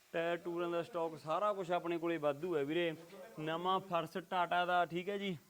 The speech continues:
ਤੇ ਹਰ ਇੱਕ ਚੀਜ਼ ਵੀਰੇ ਤੁਹਾਨੂੰ ਵਧੀਆ ਮਿਲੂਗੀ ਆਪਣੇ ਕੋਲੇ। ਕਿਸੇ ਵੀਰ ਨੇ ਟਰਾਲੀ ਬਣਵਾਉਣੀ ਹੈ ਤੇ ਪੂਰੂ ਓਏ, ਕਿਸੇ, ਆਹ ਦੇਖੋ ਵੀਰੇ, ਲੇਜ਼ਰ ਕਟਿੰਗ ਵਾਲਾ ਬੈੱਡ ਵਗੈਰਾ,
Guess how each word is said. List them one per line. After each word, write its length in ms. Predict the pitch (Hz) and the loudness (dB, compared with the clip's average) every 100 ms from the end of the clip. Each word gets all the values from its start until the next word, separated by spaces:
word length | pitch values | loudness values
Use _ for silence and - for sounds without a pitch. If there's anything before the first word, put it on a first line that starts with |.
| _ - | _ -4
ਤੇ 280 | 170 170 151 - _ - - - _ - | 0 0 -2 -8 _ -20 -20 -20 _ 2
ਹਰ 140 | 180 | 2
ਇੱਕ 200 | 196 202 | 2 -4
ਚੀਜ਼ 280 | 180 190 180 | -6 -6 -4
ਵੀਰੇ 260 | 175 185 | 0 2
ਤੁਹਾਨੂੰ 300 | 175 180 180 170 | 2 0 -2 -2
ਵਧੀਆ 320 | 127 151 202 208 | 0 2 2 2
ਮਿਲੂਗੀ 300 | 170 160 165 | 0 0 0
ਆਪਣੇ 240 | 160 170 | 0 -2
ਕੋਲੇ। 260 | 160 175 165 - - - | 0 0 0 -6 -20 -8
ਕਿਸੇ 220 | 165 147 185 | -2 2 4
ਵੀਰ 220 | 170 165 | 4 -2
ਨੇ 120 | 175 | -2
ਟਰਾਲੀ 400 | 165 170 160 175 | 0 2 2 2
ਬਣਵਾਉਣੀ 480 | 165 165 160 165 165 | 2 2 2 2 2
ਹੈ 140 | 156 143 _ _ _ _ _ - - | 0 -2 _ _ _ _ _ -16 0
ਤੇ 260 | 190 202 196 | 6 6 6
ਪੂਰੂ 320 | 202 233 254 | 4 6 12
ਓਏ, 300 | 285 277 196 - _ _ - - - - _ _ - | 12 12 12 8 _ _ -20 -20 -20 -20 _ _ -6
ਕਿਸੇ, 280 | 180 185 220 | 0 0 2
ਆਹ 140 | 196 | 2
ਦੇਖੋ 240 | 185 - 180 | 0 0 2
ਵੀਰੇ, 160 | 196 | 4
ਲੇਜ਼ਰ 340 | 185 175 185 202 | 4 6 4 4
ਕਟਿੰਗ 300 | 196 185 180 | 2 2 4
ਵਾਲਾ 180 | 175 | 4
ਬੈੱਡ 280 | 165 151 151 | 4 2 2
ਵਗੈਰਾ, 420 | 190 180 170 175 | 2 4 4 4